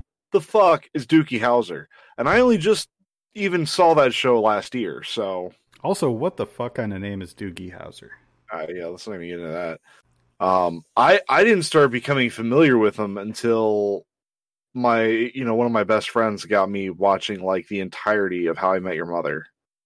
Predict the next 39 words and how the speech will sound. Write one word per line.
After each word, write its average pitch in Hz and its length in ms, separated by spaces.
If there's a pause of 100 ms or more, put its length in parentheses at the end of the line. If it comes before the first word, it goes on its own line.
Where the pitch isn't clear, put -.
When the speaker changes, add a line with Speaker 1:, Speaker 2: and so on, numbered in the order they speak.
(320)
Speaker 2:
Yeah, 107 440
I, 131 140
I 135 100
Speaker 1:
And 135 160
I 135 220
was 156 220
Speaker 2:
watched 160 60
Speaker 1:
like, 143 240
Speaker 2:
that. - 580 (220)
Speaker 1:
I 143 120
was 170 140
like, 165 140
"I 165 80
don't 220 140
know 185 100
who 160 100
this 165 200
guy 127 220
is, 165 560 (540)
but 120 120
I 98 100 (160)
fucking 190 400
wanna 151 220
see 117 240
more 120 360
of - 80
him." 71 380
<laughs> - 60
Like, 151 240
<laughs> 156 40
like, - 1500
he 165 120
Speaker 2:
It's 220 80
Speaker 1:
needs 196 180
to 170 100
be - 140
in 143 140
more 151 180
things. - 640